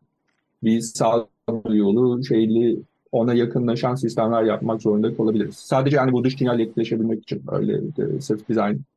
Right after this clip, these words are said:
design'dan dolayı değil de onun bir artifact olarak. Çünkü mesela sen ağaç diyorsun, belki senin kafanda işte çam var, benim kafamda meşe var falan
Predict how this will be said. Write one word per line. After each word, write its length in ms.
design'dan 360
dolayı 280
değil 140
de 60
onun 340
bir 180
artifact 540
olarak. 260
Çünkü 360
mesela 300
sen 260
ağaç 360
diyorsun, 600
belki 320
senin 240
kafanda 420
işte 280
çam 320
var, 400
benim 240
kafamda 400
meşe 320
var 220
falan 380